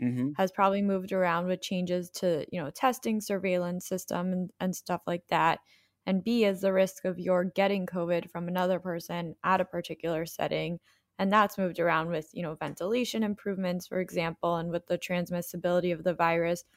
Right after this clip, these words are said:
Speaker 2: During the Omicron wave, this number was, of course, larger in all settings.
Speaker 1: And the removal of mask mandates affects B, of course. The goal of wearing masks is to lower the viral transmission.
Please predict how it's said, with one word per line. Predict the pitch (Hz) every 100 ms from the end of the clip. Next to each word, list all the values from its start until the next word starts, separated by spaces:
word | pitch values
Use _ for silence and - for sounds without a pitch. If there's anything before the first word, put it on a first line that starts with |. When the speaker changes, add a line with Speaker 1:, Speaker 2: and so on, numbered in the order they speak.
| _ _ -
Speaker 2:
During | 196 185
the | 190 -
Omicron | 190 185 - 175 175
wave, | 175 180 165
this | 185 180 175
number | 170 170
was, | 165 175
of | 185 -
course, | - 180 180
larger | - 175 170 170 165
in | 165
all | - 170 170
settings. | - - - 208 196 185 -
Speaker 1:
And | 139 143
the |
removal | 143 147 165 214 196 127
of | 107
mask | 117 113 -
mandates | 117 110 107 104 -
affects | 110 - 147 127 - -
B, | - 123 80 - _
of | 117 -
course. | 98 - - - _ -
The | 123
goal | 107 160 175
of | 165
wearing | 127 123 113
masks | 104 104 - -
is | 117 -
to | 113
lower | 117 123 127
the | 110
viral | 110 107 101
transmission. | - 101 - 170 - 113 104